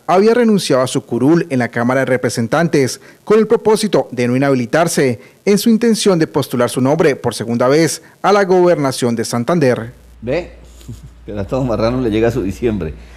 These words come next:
Speaker 2: Saludos a la familia Ascanio en el barrio Monterredondo, que son fieles televidentes. También saludos para el gerente y director de Sentac, Andrés Rodríguez, que nos está sintonizando. A mi amigo Fabio Ramírez, propietario del Hotel Lluvia del Sur,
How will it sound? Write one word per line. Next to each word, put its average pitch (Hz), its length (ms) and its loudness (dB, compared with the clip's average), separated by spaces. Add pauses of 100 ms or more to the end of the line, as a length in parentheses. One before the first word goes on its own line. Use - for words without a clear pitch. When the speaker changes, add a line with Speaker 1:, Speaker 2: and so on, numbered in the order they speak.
(160)
Speaker 2:
Saludos 170 360 2
a 165 60 2
la 135 100 0
familia 143 560 2
Ascanio 135 600 0
en 95 60 -2
el 98 100 -2
barrio 131 240 2
Monterredondo, 117 680 0 (460)
que 107 100 -6
son 120 180 -2
fieles 127 280 2
televidentes. 117 580 2
También 120 380 -2
saludos 139 340 0
para 110 280 0
el 101 100 -2
gerente 110 420 -2
y 117 40 0
director 107 460 -2
de 123 100 -2
Sentac, 117 500 -4 (340)
Andrés 117 460 0
Rodríguez, 135 640 -2
que 107 100 -4
nos 98 160 -4
está 104 240 -2
sintonizando. 113 680 -2 (400)
A 131 140 2
mi 135 100 2
amigo 151 640 0
Fabio 160 460 2
Ramírez, 147 880 0
propietario 113 520 0
del 127 100 2
Hotel 127 280 -2
Lluvia 143 280 2
del 113 180 0
Sur, 143 260 -2